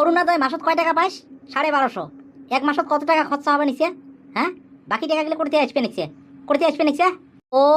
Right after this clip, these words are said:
ভাতারে যে কামাই করি আনবে নিচে, ওঠে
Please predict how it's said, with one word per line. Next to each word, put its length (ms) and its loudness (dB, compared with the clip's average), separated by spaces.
ভাতারে 440 0
যে 160 0
কামাই 260 0
করি 200 0
আনবে 220 0
নিচে, 240 0
ওঠে 160 0